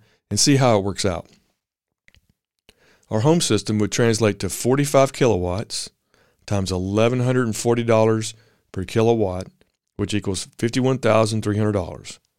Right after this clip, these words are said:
And the battery storage cost would be four hundred per kilowatt hour times the hundred and eighty kilowatt hours we need, which equals seventy-two thousand dollars. That results in our home system total cost being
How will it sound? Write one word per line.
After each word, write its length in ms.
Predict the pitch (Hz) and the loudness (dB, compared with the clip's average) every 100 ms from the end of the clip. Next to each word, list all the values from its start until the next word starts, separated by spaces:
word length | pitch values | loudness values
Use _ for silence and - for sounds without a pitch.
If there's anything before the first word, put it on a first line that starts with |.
| _ _ _ _ _ _ - | _ _ _ _ _ _ -12
And 80 | 95 | -8
the 60 | 90 | 0
battery 360 | 113 156 139 | 4 4 4
storage 360 | - 104 92 - | 0 -2 -2 -4
cost 420 | 95 92 101 - | -2 -2 -4 -6
would 120 | 95 | -4
be 140 | 95 90 | -4 -6
four 380 | - 123 156 | -6 0 2
hundred 420 | 113 92 95 101 - _ _ | 2 0 -2 -4 -14 _ _
per 140 | - | -10
kilowatt 440 | 95 110 98 95 90 | -4 0 0 0 -2
hour 380 | 87 87 101 110 _ _ _ _ _ _ | -4 -6 -8 -10 _ _ _ _ _ _
times 380 | - 101 104 98 | -8 -4 -2 -2
the 180 | 98 92 | -4 -2
hundred 260 | 107 131 131 | 0 0 2
and 60 | |
eighty 300 | 127 131 123 - _ _ _ _ _ _ - | 2 2 -2 -8 _ _ _ _ _ _ -4
kilowatt 340 | 123 123 120 | 0 4 6
hours 300 | 113 113 113 | 6 4 2
we 100 | 117 | 0
need, 360 | 110 92 92 110 _ _ _ | -2 -2 -6 -8 _ _ _
which 180 | 104 - | -6 -4
equals 240 | 101 95 | -4 -4
seventy-two 640 | - - 123 131 123 123 120 | -4 0 2 2 -2 -2 -4
thousand 540 | - 101 95 95 101 | 0 0 0 -2 -2
dollars. 500 | 98 92 - 95 - _ _ _ _ _ _ _ _ - | -2 -4 -8 -16 -18 _ _ _ _ _ _ _ _ -2
That 140 | 120 | 0
results 520 | 156 123 120 123 - - _ | 2 4 4 4 -2 -10 _
in 120 | - 101 | -4 -2
our 120 | 90 | -2
home 300 | - 143 160 | 2 2 2
system 640 | - 107 - 107 104 110 - _ - | 0 -2 -2 -4 -4 -8 -16 _ -4
total 240 | 113 135 143 | 2 4 4
cost 400 | 117 107 107 104 | 4 2 2 -2
being 320 | 101 98 | 0 -2